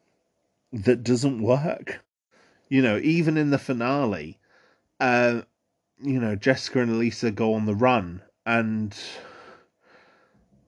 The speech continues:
all of a sudden there's this really dramatic action sequence where they save a family, because there has to be. Um, and it's like,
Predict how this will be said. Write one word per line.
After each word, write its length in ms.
all 200
of 60
a 40
sudden 260
there's 180
this 180
really 240
dramatic 580
action 400
sequence 460
where 100
they 140
save 280
a 60
family, 500
because 340
there 140
has 220
to 80
be. 240
Um, 440
and 120
it's 180
like, 340